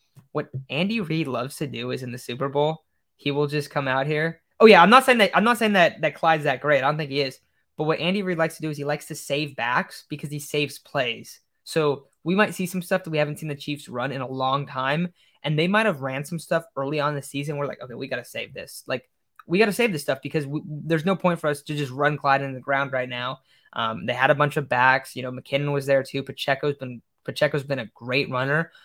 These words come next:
Um, but I expect, I expect Clyde to have a couple big time plays, probably more in, like, passing or, like, like, kind of, like, gadget style plays. But he's pretty good in those. So I,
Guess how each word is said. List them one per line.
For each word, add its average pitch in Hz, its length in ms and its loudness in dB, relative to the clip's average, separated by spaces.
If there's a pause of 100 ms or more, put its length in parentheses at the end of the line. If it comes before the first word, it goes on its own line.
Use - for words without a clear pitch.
(160)
Um, 117 300 -4
but 139 100 4
I 143 100 8
expect, - 480 0
I 143 160 4
expect 190 300 0
Clyde 139 300 4
to 135 260 -6
have 143 180 -4
a 143 60 -8
couple 143 240 -2
big 135 260 -4
time 143 220 -4
plays, 135 340 -2 (140)
probably 180 280 2
more 160 280 2
in, 160 80 -2
like, 135 320 -4
passing 143 540 -4
or, 139 60 -2
like, 135 140 -8
like, 127 220 -6
kind 135 180 -4
of, 127 60 -6
like, 127 260 -6
gadget 127 420 -2
style 160 360 2
plays. 175 420 -2 (320)
But - 240 0
he's 233 220 -2
pretty 277 220 2
good 170 180 4
in 139 100 -4
those. 110 300 -6
So 139 260 4
I, - 120 -6